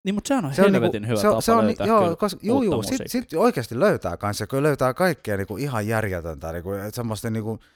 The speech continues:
Speaker 2: tää biisi, joka sö-, soi nyt niinku me-, meidän korvissa tässä niinku taustalla, niin se on kans semmonen, en mä ois löytänyt sitä muuten.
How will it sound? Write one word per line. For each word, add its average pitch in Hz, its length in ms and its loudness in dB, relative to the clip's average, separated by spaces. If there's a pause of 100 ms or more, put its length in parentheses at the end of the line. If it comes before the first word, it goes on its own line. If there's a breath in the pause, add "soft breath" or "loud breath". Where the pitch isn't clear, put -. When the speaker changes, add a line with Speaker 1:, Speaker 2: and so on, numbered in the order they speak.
(420 soft breath)
Speaker 2:
tää 165 200 0
biisi, 151 260 0
joka 135 200 -2
sö-, 143 280 -2
soi 139 280 0
nyt 117 180 -6
niinku 120 160 -8
me-, 113 300 -4 (480)
meidän 120 240 -10
korvissa 107 440 -6
tässä 110 200 -6
niinku 107 120 -8
taustalla, 92 580 -6 (400 soft breath)
niin 117 200 -8
se 160 140 -2
on 135 140 2
kans 127 200 -2
semmonen, 120 300 0
en 123 120 2
mä 120 120 0
ois 117 180 -2
löytänyt 101 400 -2
sitä 104 200 -6
muuten. 92 340 -6